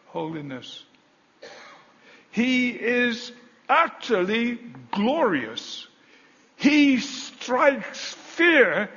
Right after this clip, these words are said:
in my heart. He is overwhelmingly awesome. And he specializes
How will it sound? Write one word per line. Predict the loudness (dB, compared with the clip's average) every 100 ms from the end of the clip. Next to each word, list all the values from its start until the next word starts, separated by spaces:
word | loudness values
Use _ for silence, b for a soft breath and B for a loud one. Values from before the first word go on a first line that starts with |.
| -10
in | -2 0 2
my | 0 0
heart. | 2 0 0 -6 -4
He | 0 0 2
is | 2 2 2 -2 -14 -20 _ _ _ 8
overwhelmingly | 8 8 2 2 2 0 -2 4 4 4 -2 -2 -2 0 0 -2 -4 -14 -10 2
awesome. | 4 4 0 -2 -4 -4 -4 -12 -20 _ _ _ _ _ _ _ _ _ _ _ _ _ _ _ _ _ _ _ _ -20
And | -16 -16 -10
he | -6 -6
specializes | -10 -6 -6 -6 -6 -6 -6 -8 -10 -10 -10 -14